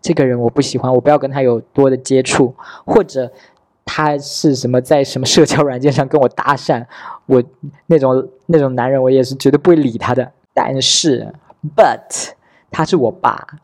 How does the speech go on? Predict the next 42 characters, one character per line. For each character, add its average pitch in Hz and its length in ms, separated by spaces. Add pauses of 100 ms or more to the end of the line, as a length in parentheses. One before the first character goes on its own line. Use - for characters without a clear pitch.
(240)
就 170 140
是 160 80
血 143 140
缘 139 180
关 190 160
系 190 140
就 190 120
这 185 160
么 160 120
把 113 200
一 127 80
个 143 240 (500)
我 139 180
不 190 160
喜 139 180
欢 143 160
的 147 100
人 123 240
和 139 220
我 151 140
捆 123 280
绑 123 180
在 123 120
一 127 60
起 - 240
了， 113 220
而 170 120
且 180 160
这 180 160
个 175 100
我 131 160
不 160 120
喜 139 160
欢 139 140
的 139 80
人 120 200
还 - 160
对 143 160
我 117 140
这 120 100
么 127 100
好， - 320